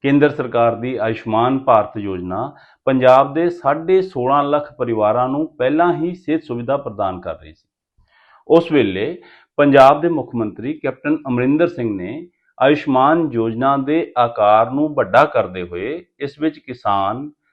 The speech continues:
ਛੋਟੇ ਦੁਕਾਨਦਾਰ ਤੇ ਹੋਰਨਾਂ ਨੂੰ ਵੀ ਸ਼ਾਮਿਲ ਕਰ ਲਿਆ ਸੀ। ਇਸ ਪ੍ਰਕਾਰ ਪੰਜਾਬ ਵਿੱਚ ਇਹ ਯੋਜਨਾ ਦਾ ਲਾਭ ਲੈਣ ਵਾਲੇ ਪਰਿਵਾਰਾਂ ਦੀ ਸੰਖਿਆ ਪੰਤਾਲੀ ਲੱਖ ਹੋ ਗਈ ਸੀ।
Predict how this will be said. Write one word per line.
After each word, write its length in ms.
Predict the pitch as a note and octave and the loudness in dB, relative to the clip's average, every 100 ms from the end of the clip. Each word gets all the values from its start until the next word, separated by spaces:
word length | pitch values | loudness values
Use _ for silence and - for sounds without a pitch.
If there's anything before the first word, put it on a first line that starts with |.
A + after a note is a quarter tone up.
| _ | _
ਛੋਟੇ 400 | - C#3 C3+ E3 | -4 -2 0 -2
ਦੁਕਾਨਦਾਰ 640 | C#3+ B2+ G#2 G2+ G2+ G#2+ C#3 | -2 -6 -8 -6 -6 -8 -6
ਤੇ 220 | - F3 | -6 -6
ਹੋਰਨਾਂ 500 | F3 C3+ D#3 F3 F#3 | -4 -2 0 2 2
ਨੂੰ 140 | D#3+ | 2
ਵੀ 100 | D3 | 0
ਸ਼ਾਮਿਲ 320 | E3+ A#2 A2 G2 | -2 -2 -4 -6
ਕਰ 200 | F#2 E2+ | -10 -10
ਲਿਆ 180 | E2 | -12
ਸੀ। 180 | E2 _ _ _ _ _ _ B2 | -14 _ _ _ _ _ _ -10
ਇਸ 120 | A#2+ | -6
ਪ੍ਰਕਾਰ 480 | B2+ B2 B2+ E3 F3+ - - _ | -2 2 4 2 -2 -20 -20 _
ਪੰਜਾਬ 440 | C#3+ C3 A2+ C3 D3+ | 2 6 6 6 2
ਵਿੱਚ 180 | F#3 | -4
ਇਹ 180 | - D3 | -4 -4
ਯੋਜਨਾ 400 | A#2+ G#2 G2+ G#2+ | -2 -4 -4 -4
ਦਾ 120 | F#2+ | -4
ਲਾਭ 420 | F2+ F#2 A#2 C3+ - | -4 -2 -2 -4 -8
ਲੈਣ 360 | A2+ A#2 C3 | -4 -2 -2
ਵਾਲੇ 280 | C3+ C3+ D3 | -2 -2 -2
ਪਰਿਵਾਰਾਂ 600 | D#3 A#2+ G#2+ G#2 A2+ C#3 | -4 -6 0 2 4 2
ਦੀ 120 | C#3 | 0
ਸੰਖਿਆ 420 | A#2+ G#2+ G#2 C3 D3 | -8 -12 -8 -4 -4
ਪੰਤਾਲੀ 600 | - B2 A#2 A#2 C3+ A#2+ | -4 -8 -4 -2 -4 -2
ਲੱਖ 260 | C3 - G#2 | -2 -4 -14
ਹੋ 100 | E2+ | -14
ਗਈ 140 | D#2+ | -16
ਸੀ। 200 | - _ | -20 _